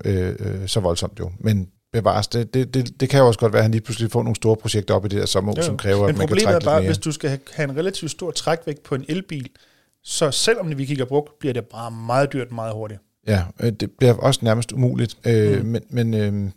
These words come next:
Speaker 1: man kunne også kigge lidt på en bil. Altså, altså, hvis man er meget låst i budgettet, øh, så, så er det jo klart, at, øh, der er ikke mange elbiler, der koster under tre hundrede tusind
Speaker 2: Mm.
Speaker 1: fra nye af i øjeblikket. Og jeg vil sige,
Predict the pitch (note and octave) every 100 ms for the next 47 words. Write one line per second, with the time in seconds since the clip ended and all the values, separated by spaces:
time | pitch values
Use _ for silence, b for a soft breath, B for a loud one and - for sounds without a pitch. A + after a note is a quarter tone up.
0 | _ A2 A2 - D3+ D#3+ C3 - - C#3+
1 | B2+ - B2+ G#2+ B2 G#2 A2+ A2+ A#2 A2+
2 | A#2 B2 A2+ B2 C#3 D3 - - - -
3 | B2+ D#3 C3 B2+ B2 A2+ F#2 F#2+ - -
4 | A#2+ G#2+ F#2+ F2 F2+ C3 C3+ A2+ - -
5 | C3 A#2+ A#2+ A#2 - A2 G#2+ G2+ F#2+ F2+
6 | - - - _ _ G#2+ G#2+ A2+ A#2 G2
7 | G#2 A2+ - G#2+ - F#2+ G2+ - G2 G#2
8 | G#2+ G#2 G#2+ G#2 G2 G#2+ G#2+ A2+ A#2+ A#2+
9 | G2+ F2+ F#2 F#2 F2+ G2 G2 - A2+